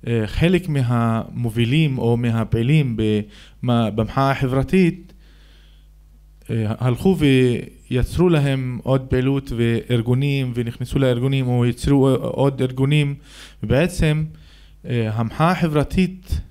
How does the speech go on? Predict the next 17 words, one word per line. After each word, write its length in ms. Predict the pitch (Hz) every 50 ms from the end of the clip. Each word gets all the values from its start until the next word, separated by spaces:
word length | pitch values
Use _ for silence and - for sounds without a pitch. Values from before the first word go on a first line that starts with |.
| -
שהייתה 1040 | - - - 127 127 123 123 117 - - - - - - - 113 110 - - 160 180
ציפייה 460 | 185 - - 165 - - 143 151 160
שתשפיע 1040 | 156 - - 147 135 - - - 127 - - - - - 170 180 175 151 120 107 104 107 - - - - - - - - - - - -
לטובה 440 | 123 123 - - 131 123 143 135 120 - - -
מבחינתנו 680 | 107 - - - 117 117 110 113 - 135 123 113 107 107
על 120 | 117 131
תוצאות 500 | 123 - 139 127 - - 127 131 135 -
הבחירות 640 | 135 110 - - 113 117 127 127 123 127 - - - -
שהיו 540 | - - - - 123 117 110 113 120 127 120
אחרי, 400 | 110 - - - 139 156 156 135 135 - - - - - - - - - - - - - - -
היא 80 | 113
בעצם 500 | 117 127 143 147 - - 147 139 139 135 127 127 - - -
לא 440 | 135 120 127 127 143 160 170 180 165 147 156
השפיעה 520 | 143 - - - - 135 135 120 113 110
לטובה. 380 | 110 104 - 123 107 98 107 - - - - - - - - - - - - - - - -
כי 120 | - 139
בעצם 540 | 120 127 127 143 175 170 - 180 165 151 143